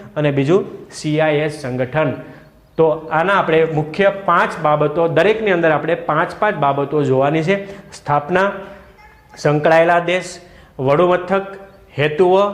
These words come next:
અને વ્યાપાર. એ જ વસ્તુ સી આઈ એસ ની અંદર આવી,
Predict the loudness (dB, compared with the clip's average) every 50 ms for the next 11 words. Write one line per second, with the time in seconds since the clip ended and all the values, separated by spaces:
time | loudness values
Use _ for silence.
0 | -6 -12 -18 -16 -12 -6 -4 -2 0 2 2 2 0 0 -2 -4 -4 -6 -12 -20
1 | -12 -4 0 2 2 2 2 2 0 0 0 0 0 0 0 -2 -2 -2 0 2
2 | 2 2 2 0 0 -2 -6 -8 -6 -6 -6 -8 -8 -10